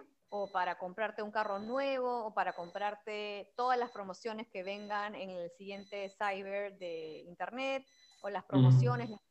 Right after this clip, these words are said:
Speaker 1: promociones de temporada, eso definitivamente no es una buena inversión.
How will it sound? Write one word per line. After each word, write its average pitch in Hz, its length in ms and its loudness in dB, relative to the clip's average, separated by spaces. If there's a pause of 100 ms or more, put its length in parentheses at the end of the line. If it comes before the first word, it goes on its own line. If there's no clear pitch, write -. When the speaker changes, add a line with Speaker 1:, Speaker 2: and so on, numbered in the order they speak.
Speaker 1:
promociones 226 360 -8
de 247 80 -6
temporada, 196 540 -4 (120)
eso 226 200 -8
definitivamente 208 800 -6
no 233 280 -2
es 226 160 -8
una 214 140 -6
buena 190 200 -4
inversión. 156 600 -10